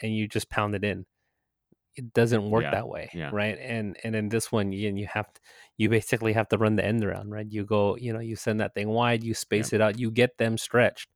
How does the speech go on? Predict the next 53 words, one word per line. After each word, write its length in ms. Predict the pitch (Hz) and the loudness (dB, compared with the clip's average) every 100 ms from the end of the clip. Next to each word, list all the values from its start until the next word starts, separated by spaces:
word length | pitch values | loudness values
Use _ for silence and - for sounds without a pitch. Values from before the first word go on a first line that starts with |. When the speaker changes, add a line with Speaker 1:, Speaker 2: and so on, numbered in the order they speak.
| _ _ - _ - | _ _ -20 _ -2
Speaker 1:
right? 180 | 107 - | -2 0
And 100 | 123 | 0
then 140 | 127 | 2
from 240 | 120 135 120 | 4 4 6
there, 280 | 127 120 104 _ _ _ - | 6 4 2 _ _ _ -16
w-, 140 | - _ _ _ _ _ - | -16 _ _ _ _ _ -2
how 200 | 147 135 | 0 4
often 340 | 127 131 - 127 | 4 2 2 2
did 180 | 113 | 2
we 80 | 113 | 2
even 220 | 113 113 113 | 0 2 -2
see 180 | - 110 | -2 0
the 120 | 107 | 2
diagonal 480 | 101 101 139 170 117 | 2 2 4 2 2
being 200 | 95 98 | -2 -6
hit, 240 | 110 - _ _ - | -10 -14 _ _ -2
right? 100 | 113 | 2
Which 220 | 127 - | 2 2
is 120 | 120 | 2
another 280 | 117 120 139 | 2 2 2
way 160 | 120 107 | 2 2
to 120 | 104 | 0
break 260 | 104 98 | 0 0
down 200 | 101 98 | 0 0
that, 180 | 98 92 _ - | 0 -2 _ -4
that, 220 | 104 - | -4 -2
you 100 | 123 | -2
know, 180 | 117 107 - - - _ | -2 -2 -6 -20 -20 _
getting 300 | 120 127 131 | 4 6 6
them 220 | 120 120 113 | 6 4 2
to 120 | 113 | 0
move 280 | 107 117 113 | 4 4 4
Speaker 2:
Yeah. 40 | |
Speaker 1:
out 180 | 101 120 | 2 0
of 80 | 104 | 2
their 120 | 101 | 0
shape. 220 | - 110 - | 2 2 0
I, 140 | 110 113 | -4 -2
I, 60 | 110 107 | -2 -2
you, 140 | 113 113 | -6 -4
they, 280 | 123 123 - | 0 0 -2
you, 140 | 131 | -8
we 120 | 120 113 | -2 2
basically 480 | 123 135 135 127 | 2 2 -2 0
allowed 480 | 117 101 98 98 107 | 2 2 4 2 2
them 260 | 107 98 95 _ _ _ _ | -2 -2 -4 _ _ _ _
to 100 | - | -6
sit 320 | 110 - 110 - | -4 2 2 2
in 140 | 110 | -2
that 200 | 101 90 | 0 -2
five 260 | - 104 101 | 0 2 2
the 100 | 95 | 0
whole, 220 | 101 95 | -2 -4